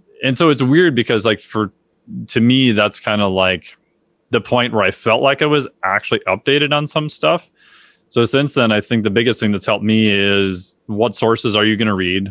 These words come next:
What sources are you gonna listen to? Again, there's no right or wrong. Um, for me, I like reading the actual primary research. Uh, I do listen to some podcasts, but even then, the podcast stuff is just to try to figure out where did they get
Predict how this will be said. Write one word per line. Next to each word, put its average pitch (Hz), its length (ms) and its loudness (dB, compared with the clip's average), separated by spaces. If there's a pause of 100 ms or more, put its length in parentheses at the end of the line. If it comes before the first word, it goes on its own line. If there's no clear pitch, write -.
What 98 140 -6
sources 104 400 -2
are 98 140 2
you 101 80 0
gonna 104 180 0
listen 90 320 -6
to? 87 200 -6
Again, 113 240 0
there's 101 160 -2
no 117 100 2
right 101 220 0
or 87 80 -2
wrong. 87 480 -2 (560)
Um, 92 260 -4
for 117 160 0
me, 123 560 2
I 101 200 0
like 104 320 2 (420)
reading 110 380 2
the 104 80 2
actual 98 520 -2
primary 98 540 0
research. 104 640 -2 (140)
Uh, 87 180 -6
I 92 120 -2
do 113 120 0
listen 113 240 0
to 107 60 0
some 113 240 -2
podcasts, 98 640 0
but 101 180 0
even 104 220 2
then, 104 400 0 (720)
the 143 80 -6
podcast 139 380 0
stuff 107 260 0
is 104 160 -2
just 107 180 -6
to 104 80 -6
try 101 300 0
to 98 500 -4
figure 98 300 -2
out 95 100 -2
where 101 140 2
did 98 100 0
they 98 140 0
get 98 180 -2